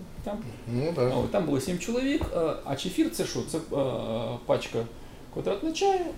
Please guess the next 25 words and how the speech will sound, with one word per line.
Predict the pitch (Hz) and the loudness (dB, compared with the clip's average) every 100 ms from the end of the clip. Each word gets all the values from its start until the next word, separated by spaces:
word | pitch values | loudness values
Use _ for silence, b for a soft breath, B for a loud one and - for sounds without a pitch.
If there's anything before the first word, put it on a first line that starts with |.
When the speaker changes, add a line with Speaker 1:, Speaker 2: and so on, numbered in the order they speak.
| 185 | -2
Speaker 1:
е, | 185 185 180 - - - 127 156 | 0 -2 -6 -10 -10 -10 -6 0
на, | 220 220 175 - - - - - - - | 4 4 2 0 -4 -6 -8 -8 -10 -2
на | 143 | -2
кружку | 143 131 113 - 110 127 | 2 0 0 -2 -2 0
Speaker 2:
На | 123 | 0
кружку | - 143 220 | 4 4 6
Speaker 1:
води. | 220 120 | 8 8
Speaker 2:
води, | 98 98 90 | 6 2 0
да. | 92 - | -2 -4
Speaker 1:
Да. | 143 139 - - | -2 0 -2 -2
І | 175 | 2
виявляється, | 202 240 269 277 - | 4 6 8 8 6
я | 160 | 2
ж | 147 | 4
раніше | 135 107 | 4 8
Speaker 2:
Окропу, | 127 113 101 - | 8 8 4 -4
окропу. | 110 - 104 | -4 2 2
Speaker 1:
Так, | - 95 | 2 0
так, | 156 120 95 | 0 0 0
так, | 120 113 | -2 -2
так. | - 113 - - | -4 -4 -4 -2
І, | 214 - 170 | -2 0 0
е, | 151 | 0
виявляється, | 160 196 269 254 - | 2 6 6 6 4
вона, | 160 170 214 214 | 0 2 0 0